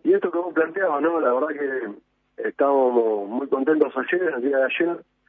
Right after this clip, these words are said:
ya que nosotros, los diputados de Estación Sindical, elaboramos un proyecto en el cual hay un reconocimiento a través de una plaqueta de la Cámara de Diputados hacia, hacia la, las organizaciones sindicales que representan a los trabajadores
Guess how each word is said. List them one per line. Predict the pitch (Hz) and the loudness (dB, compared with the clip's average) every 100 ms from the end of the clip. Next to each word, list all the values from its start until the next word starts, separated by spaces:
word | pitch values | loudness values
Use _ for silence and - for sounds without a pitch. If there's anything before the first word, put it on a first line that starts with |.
| _ _ _ - | _ _ _ -14
ya | 135 | -6
que | 135 | -4
nosotros, | 131 165 156 143 113 - - | -2 -2 0 0 0 -10 -10
los | 113 107 | -6 -4
diputados | 113 - - 147 127 | -4 -6 -4 -2 -2
de | 120 | -4
Estación | - 151 131 | -4 -2 -2
Sindical, | 127 127 131 175 165 139 113 | 0 0 0 0 0 -2 -2
elaboramos | 104 104 131 131 127 - | -4 -4 -4 -4 -4 -8
un | - | -4
proyecto | 120 - 170 - 139 - _ _ - - - - - | -4 -2 -4 -6 -12 -12 _ _ -20 -20 -20 -20 -12
en | 107 | -8
el | 110 | -8
cual | - 131 123 - - | -6 -4 -2 -4 0
hay | 131 | 2
un | 131 | 2
reconocimiento | 117 113 113 107 120 165 160 143 131 123 104 | 2 0 -2 -2 -4 -2 -2 0 0 2 0
a | |
través | 104 110 120 | 0 -2 -2
de | 117 | -2
una | 110 101 | -2 -2
plaqueta | 107 - 143 139 123 - - _ _ - - - _ _ | -4 -4 -8 -4 -4 -6 -14 _ _ -20 -20 -20 _ _
de | 110 | -4
la | 107 | -2
Cámara | 123 123 120 107 101 95 92 _ _ _ _ _ _ | 0 0 0 0 -2 -4 -8 _ _ _ _ _ _
de | - 110 | -6 -4
Diputados | 104 110 160 165 147 | -6 -4 0 2 2
hacia, | - 107 117 110 104 95 - - _ _ _ _ | 0 -2 0 0 0 -4 -12 -20 _ _ _ _
hacia | 117 113 117 | -4 -2 0
la, | 117 110 107 | 2 4 2
las | 110 - | 0 -2
organizaciones | 120 127 131 - 170 - | -2 -2 -4 -2 -2 0
sindicales | 147 151 143 180 | 2 2 2 0
que | 135 | 0
representan | 123 127 143 156 147 | 0 -2 0 -2 0
a | 131 | -2
los | - | -2
trabajadores | 117 120 - 147 170 | -2 -2 0 0 2